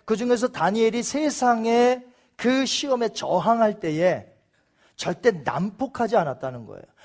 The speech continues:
무례히 행하지 않았다는 거예요. 그는 겸손했습니다. 용기는 백배 했지만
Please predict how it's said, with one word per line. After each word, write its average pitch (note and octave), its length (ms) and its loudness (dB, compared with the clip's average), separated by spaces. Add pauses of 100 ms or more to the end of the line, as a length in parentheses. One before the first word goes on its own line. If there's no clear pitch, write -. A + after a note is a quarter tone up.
(100)
무례히 A3+ 480 2
행하지 B3 360 6
않았다는 F3+ 540 2
거예요. A#2+ 280 -10 (220)
그는 A#3+ 300 0
겸손했습니다. A3+ 1200 0 (640)
용기는 D4+ 600 4
백배 A#3+ 340 2
했지만 A#3+ 560 6